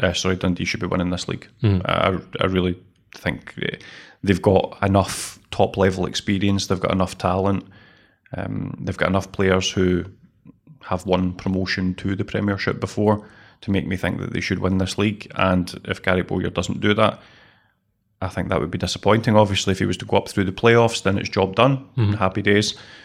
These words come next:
Speaker 1: Um, but the target should be to win this league. Dundee are the best squad in the division. Um,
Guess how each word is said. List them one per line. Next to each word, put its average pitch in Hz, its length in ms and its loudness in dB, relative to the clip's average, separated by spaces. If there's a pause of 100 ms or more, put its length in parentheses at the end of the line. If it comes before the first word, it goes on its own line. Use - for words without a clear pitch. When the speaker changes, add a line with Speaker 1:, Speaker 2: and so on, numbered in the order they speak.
(260)
Speaker 1:
Um, 90 560 0
but - 280 2 (540)
the 131 140 -2
target 101 520 2
should - 280 0
be 95 320 -2 (400)
to - 80 -4
win 92 220 4
this - 180 -4
league. 101 300 -4 (160)
Dundee 92 460 -2
are 90 140 0
the 92 100 -4
best 90 240 -2
squad - 480 -4
in 95 80 -4
the 95 80 -2
division. 110 540 -4 (100)
Um, 95 420 -6